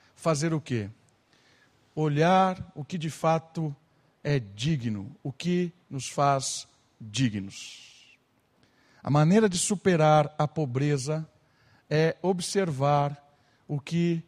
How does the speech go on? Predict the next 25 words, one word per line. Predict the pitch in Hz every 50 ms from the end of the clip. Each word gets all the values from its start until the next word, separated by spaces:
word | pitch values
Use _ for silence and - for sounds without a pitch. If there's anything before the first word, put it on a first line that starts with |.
| _ _
nos | - 139 131 - -
faz | - - 147 151 147 147 143 - - - - - - _ _ _ _ _ _ _
dignos, | - 101 104 104 104 135 160 151 123 123 110 107 98 92 - - - - - - - _ _ _ _
o | - 131
que | - - 175 185
nos | 180 175 156 -
faz, | - - 156 143 143 147 147 143 - - - - - _ _ _ _ _ _ _ _ _ _ _ _ _
nos | - 135 135 - - -
torna | - 151 147 151 151 143
em | 127 123
alta | 139 160 160 156 - 151
posição, | 135 - 143 147 135 123 131 120 - - 135 127 120 117 104 95 92 - _ - - - -
o | - 151
que | - - 202
realmente | 185 165 180 170 156 151 143 147 147 151 156 - - - 147 117
é | 135 143 143 147 143 - _ _ _ _ _ _ _ _ _ _ _ _ _ _ _ _ _ _ _ _ _ _ _ _ _
proprietário | - 208 233 226 226 - 196 196 180 - - - 160 160 165 165 165 165
de, | 139 131 156 160 156 143 131 120 - -
propriedade | - 175 202 170 190 185 165 151 160 160 156 156
de | 147 165
ser | - - 185 175 165
considerado, | - 165 160 - - - 147 139 139 127 117 113 113 107 98 101
vamos | 104 107 110 110 107
dizer | 110 104 107
assim. | - - - 131 135